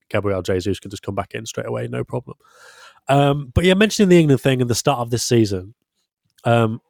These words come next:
you know, Nadum said, 'cause I mentioned Sterling at the end of the Chelsea podcast, and Nadum was like, "Patience," and I was like, Well, patience with Sterling in what sense? Because, you know, we've just talked about how I don't think he's been quite right for just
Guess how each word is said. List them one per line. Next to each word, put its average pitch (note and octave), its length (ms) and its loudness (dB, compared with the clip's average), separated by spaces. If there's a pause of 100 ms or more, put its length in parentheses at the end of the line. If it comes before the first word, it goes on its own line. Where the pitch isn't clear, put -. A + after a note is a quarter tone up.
(100)
you C#3 80 0
know, C3+ 100 2
Nadum E3 380 0
said, B2 320 0
'cause C3 100 -4
I F#3+ 100 4
mentioned F#3 320 -4
Sterling A2+ 280 0
at A2 60 -8
the A2+ 100 0
end A2 160 -2
of G2+ 220 -2 (880)
the A#2+ 760 4 (220)
Chelsea - 360 -4
podcast, G2 380 -2
and A#2 80 -4
Nadum A#2+ 180 0
was G#2 200 -2
like, G2 180 -4 (160)
"Patience," B2 420 -6
and A#2 60 -8
I A#2 60 -4
was A#2+ 180 -6
like, A2+ 220 -2
Well, D3+ 340 -4 (960)
patience F3 320 -2
with - 80 -10
Sterling C#3 280 2
in A#2 100 2
what B2 160 -2
sense? A#2 280 -2
Because, - 400 -4
you A#2+ 80 -4
know, F2 140 -6
we've G2 200 -10
just G#2 180 -4 (400)
talked - 240 0
about G2 200 -6
how F#2 240 -2 (340)
I A2+ 100 2
don't G2+ 140 -4
think F#2+ 140 -6
he's F#2 80 -8
been F#2+ 100 -8
quite G2 200 -2
right F#2+ 280 -2
for G#2 340 -8 (880)
just C#3 200 0